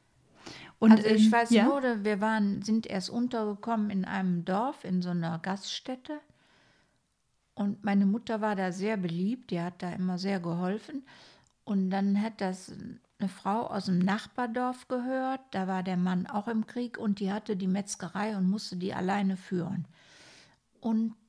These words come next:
Speaker 2: dann hat die wohl das in die Wege geleitet, dass wir dahin kamen.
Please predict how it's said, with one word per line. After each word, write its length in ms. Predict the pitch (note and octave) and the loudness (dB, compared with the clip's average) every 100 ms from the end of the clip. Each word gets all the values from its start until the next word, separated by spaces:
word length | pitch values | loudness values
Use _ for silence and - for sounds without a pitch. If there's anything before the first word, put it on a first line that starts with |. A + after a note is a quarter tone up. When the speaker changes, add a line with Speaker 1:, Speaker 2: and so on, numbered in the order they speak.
| - | -6
Speaker 2:
dann 380 | A3 A3+ A3+ A3 | 0 2 2 0
hat 240 | A3+ - | -4 -4
die 240 | G#3+ G3+ F#3+ | -4 -4 -2
wohl 460 | G3+ G3+ G3+ G3+ - _ _ _ | -2 0 -2 -4 -10 _ _ _
das 220 | G3+ F#3+ | -6 -6
in 140 | - G3 | 0 0
die 120 | F3 | 2
Wege 300 | G3 A#3+ A#3+ | 0 0 -2
geleitet, 680 | A3+ G#3+ A3 A3 A3 G3+ - | -2 -2 -2 -4 -6 -8 -6
dass 200 | G3+ - | -8 -4
wir 120 | G#3+ | -2
dahin 500 | G3 E3+ D3+ F3 D#3+ | 0 0 0 -2 -4
kamen. 420 | - C#3+ - D#3+ | -6 -6 -6 -8